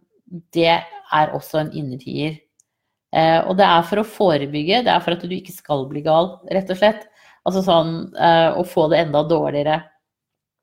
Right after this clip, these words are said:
Så, eh, ta deg selv på alvor sånn som du gjør,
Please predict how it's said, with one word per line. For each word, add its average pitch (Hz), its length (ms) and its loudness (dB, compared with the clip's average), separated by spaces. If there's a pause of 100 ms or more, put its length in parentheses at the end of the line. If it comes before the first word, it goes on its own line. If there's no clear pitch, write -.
(880)
Så, 214 220 2 (420)
eh, 208 380 2 (300)
ta 214 200 2
deg 226 160 0
selv 196 220 -2
på 214 80 -2
alvor 185 420 0
sånn 190 160 -6
som 185 160 -10
du 185 80 -6
gjør, 240 380 2